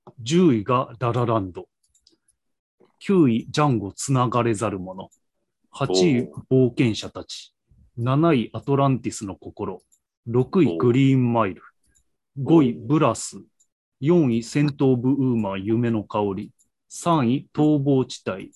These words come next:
Speaker 1: 二位、切腹。一位、七人の侍と。
Speaker 2: はい。
Speaker 1: で、コットンさんは？
Speaker 2: なんか、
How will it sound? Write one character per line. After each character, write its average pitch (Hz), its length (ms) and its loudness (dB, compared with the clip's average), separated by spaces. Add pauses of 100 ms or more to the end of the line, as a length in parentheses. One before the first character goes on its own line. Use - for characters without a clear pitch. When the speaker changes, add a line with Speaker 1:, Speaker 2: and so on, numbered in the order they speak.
Speaker 1:
二 156 240 4
位、 95 40 -2
切 - 360 -6
腹。 120 320 -2
一 147 320 -4
位、 107 60 0
七 - 440 -4
人 104 240 2
の - 100 -10
侍 90 520 -8
と。 - 160 -20 (1000)
Speaker 2:
は 85 120 -8
い。 - 100 -14 (800)
Speaker 1:
で、 151 300 0 (360)
コ 165 120 -2
ッ - 80 -8
ト 127 100 0
ン 110 240 -2
さ - 160 -6
ん 107 80 -2
は？ 120 100 2
Speaker 2:
な 175 100 2
ん - 20 -6
か、 104 360 0